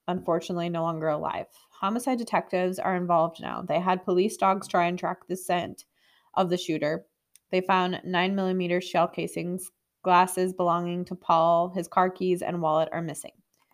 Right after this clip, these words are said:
For some reason, Paul Stein's short-sleeved striped collared shirt, the left side, was torn off. There was also a bloody fingerprint found. It didn't match Paul, so that only leaves one other person.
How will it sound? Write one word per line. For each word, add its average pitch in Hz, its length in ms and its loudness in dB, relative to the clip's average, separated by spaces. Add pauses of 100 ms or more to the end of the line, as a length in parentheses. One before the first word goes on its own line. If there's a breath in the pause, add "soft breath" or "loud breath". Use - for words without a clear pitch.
(540)
For 202 80 0
some 247 200 2
reason, 262 360 2
Paul 208 240 6
Stein's 190 480 0
short-sleeved 190 760 0
striped - 760 -4
collared 180 400 2
shirt, 175 500 -4
the 160 80 0
left 165 240 2
side, 175 360 4
was 185 140 -4
torn 165 240 -4
off. - 280 -4 (880)
There 190 100 2
was 190 140 0
also 202 320 4
a 202 60 6
bloody 185 260 2
fingerprint 180 640 -4
found. - 480 -8
It 185 160 -2
didn't 220 260 -4
match 202 320 -2
Paul, 160 300 2
so 185 260 0
that 180 160 4
only 185 220 2
leaves 165 320 0
one 160 140 -2
other 156 160 -4
person. - 340 -18